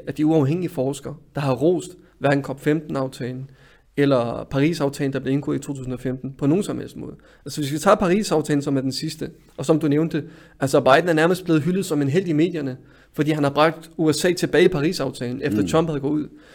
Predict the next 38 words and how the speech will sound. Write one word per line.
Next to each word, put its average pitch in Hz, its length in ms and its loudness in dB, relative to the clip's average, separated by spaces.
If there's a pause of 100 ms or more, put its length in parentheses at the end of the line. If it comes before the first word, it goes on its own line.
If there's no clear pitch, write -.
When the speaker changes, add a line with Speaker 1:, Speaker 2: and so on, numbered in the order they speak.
(140)
Speaker 1:
Altså, 143 180 -2
som 180 180 4
om, 180 120 6
at, 165 100 0 (160)
at 151 140 -4
der 165 60 0
skulle 147 180 0
være 147 100 4
noget 143 100 0
specielt 185 520 0
ved 156 80 -2
Paris-aft-, 151 580 -2
ved 147 120 -2
Paris-aftalen. 143 840 -2 (760)
Øh, 131 200 2 (580)
så 196 140 2
forpligter 208 500 4
hvert 196 260 6
land 202 160 2
sig 175 120 -8
selv. 156 260 -2 (640)
Altså, 160 180 -2 (180)
der 165 120 6
bliver 170 220 6
ikke 226 180 2 (120)
op-, 180 320 2
der 156 120 2
bliver 170 180 2
ikke 220 100 4
opført 214 300 2
nogle 170 180 -2
objektive 170 680 0 (320)
kriterier 180 380 2
til, 175 140 -2
hvor 147 120 2
meget 147 240 6
et 160 60 2
land 156 300 0